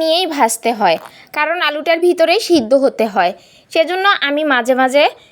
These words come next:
ফ্যানের উপর একটা ঢাকনা দিয়ে দেই, কারণ আলুটা তাহলে খুব তাড়াতাড়ি সিদ্ধ হয়ে যায়। এই তো, আমি এক পাশ এক পাশ করে আলুগুলো ভেজে শেষ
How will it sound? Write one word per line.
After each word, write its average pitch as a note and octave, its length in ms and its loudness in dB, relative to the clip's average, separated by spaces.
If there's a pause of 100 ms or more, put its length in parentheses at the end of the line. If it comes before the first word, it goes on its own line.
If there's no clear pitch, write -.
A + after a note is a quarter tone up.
(160)
ফ্যানের E4 320 0
উপর F4+ 240 0
একটা E4 260 0
ঢাকনা B3 420 -2
দিয়ে G#3 260 2
দেই, E3 200 0 (360)
কারণ C4+ 260 -2
আলুটা D4 360 0
তাহলে D#4+ 320 0 (120)
খুব F4 120 2 (120)
তাড়াতাড়ি B3 460 -2 (160)
সিদ্ধ G#3+ 320 -2 (140)
হয়ে E3+ 180 0
যায়। F3+ 200 -6 (960)
এই E4+ 180 0 (100)
তো, C#4+ 100 6 (400)
আমি C#4+ 140 -2 (100)
এক C4 120 -8
পাশ D4+ 200 0
এক D#4 180 0
পাশ F#4 160 0
করে E4 220 2 (140)
আলুগুলো C#4 460 2 (160)
ভেজে B3 320 2
শেষ C4 240 0